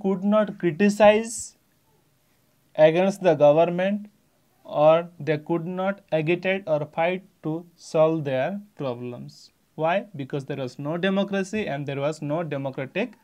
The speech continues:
right. They began to form secret organization and launch secret movements in many places because they could not openly challenge the state.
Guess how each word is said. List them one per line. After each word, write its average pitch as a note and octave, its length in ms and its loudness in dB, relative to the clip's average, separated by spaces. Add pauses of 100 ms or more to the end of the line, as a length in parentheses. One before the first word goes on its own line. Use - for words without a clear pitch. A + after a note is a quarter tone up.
(220)
right. A#2+ 540 -6 (2500)
They D3 220 -2
began F#3+ 580 0
to G#3+ 120 -2
form D#3+ 360 -4
secret G3 580 0
organization E3 840 -2
and C#3+ 260 -6
launch E3+ 260 -2
secret F3+ 460 -4
movements D3+ 600 -4
in D3 280 -8
many D#3+ 280 -4
places D#3 500 -8
because C#3 440 -6
they C#3 160 -6
could D3 320 -8
not F3 280 -6
openly D#3+ 480 -4
challenge C3 460 -8
the D#3+ 280 -10
state. - 380 -16